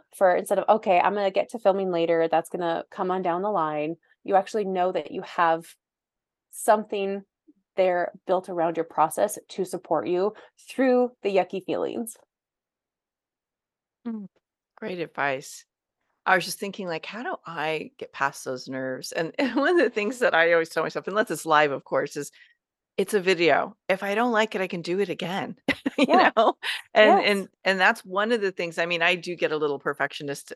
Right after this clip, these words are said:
Speaker 2: at times, but I'll give myself permission to redo it two or three times or five times or whatever, till I feel like it's really strong. And what I find is,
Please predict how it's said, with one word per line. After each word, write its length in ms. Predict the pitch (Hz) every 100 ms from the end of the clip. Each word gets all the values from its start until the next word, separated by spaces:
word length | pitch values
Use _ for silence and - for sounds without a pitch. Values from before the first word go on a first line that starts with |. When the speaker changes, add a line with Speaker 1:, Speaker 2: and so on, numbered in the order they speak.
| -
Speaker 2:
at 180 | 135 -
times, 480 | 147 135 131 147 -
but 220 | 151 - _ _ _ _ _
I'll 200 | 180 196
give 140 | 233 269
myself 320 | 233 202 170
permission 580 | 185 160 190 - 196 165
to 180 | - 160
redo 500 | 165 180 160 175 196
it 120 | -
two 200 | - 156
or 80 | 156
three 240 | - 139
times 320 | 170 151 156
or 120 | 143
five 320 | 131 131 127 131
times 280 | 147 139
or 80 | 135
whatever, 540 | 131 175 220 156 139 - - - - -
till 160 | 202
I 80 | 185
feel 240 | 180 208 190
like 200 | 170 165
it's 200 | 151 -
really 360 | 165 185 180 165
strong. 340 | - 165 160
And 120 | 160
what 140 | 165 226
I 140 | 254
find 360 | 240 143 151 175
is, 220 | 208 220